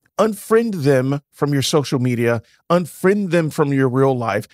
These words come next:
block them from your, uh, your phone, your email, uh, tell them you've changed your address, get them out of your life. They are fucked up.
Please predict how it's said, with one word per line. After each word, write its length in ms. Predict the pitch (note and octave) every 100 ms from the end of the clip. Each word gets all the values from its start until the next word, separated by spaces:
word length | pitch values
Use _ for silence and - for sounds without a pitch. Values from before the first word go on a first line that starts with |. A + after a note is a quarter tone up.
| _ -
block 360 | D3 F3 -
them 280 | D4+ D4 F#3 _
from 260 | _ E3 D3+
your, 300 | C3+ B2 - _ _ A2+
uh, 220 | A#2+ A2 A2
your 160 | A#2 A#2
phone, 440 | - D#3+ E3 E3
your 140 | B2+ -
email, 540 | G3 F3 E3+ D#3+ D#3 D#3 _ _ _ _ _ _ _ _ _ _ _ _ -
uh, 200 | B2 A2+ G2 _ - _ _
tell 200 | - E3
them 180 | D#3+ D#3+
you've 140 | C3+ -
changed 340 | E3+ E3 B2+
your 120 | D3
address, 320 | C#3 D3+ D3+ - _ C3+
get 180 | A#2 F3+
them 140 | C#3+ C3+
out 140 | C3+
of 80 | B2
your 120 | A#2
life. 380 | G#2 - - - _ _ _ D3+
They 640 | B2+ A#2 C3+ C#3 E3 F3 _ _ _ -
are 140 | F2 C3
fucked 400 | - C#3 - -
up. 300 | - _